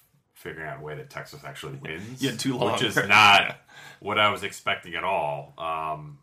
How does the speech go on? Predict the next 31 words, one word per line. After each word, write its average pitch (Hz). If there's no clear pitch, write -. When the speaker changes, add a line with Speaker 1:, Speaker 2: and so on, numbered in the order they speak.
Speaker 1:
as 82
I 80
got 80
more 80
into 87
this. 73
I 113
think 110
the 104
issue 123
of 107
the 101
te-, 110
the 95
issue 131
for 110
me 104
against 104
Notre 98
Dame 92
is 80
the -
pace -
of 95
the 95
Texas 98
offense, 78
'cause 78
I 80
don't 76
like 80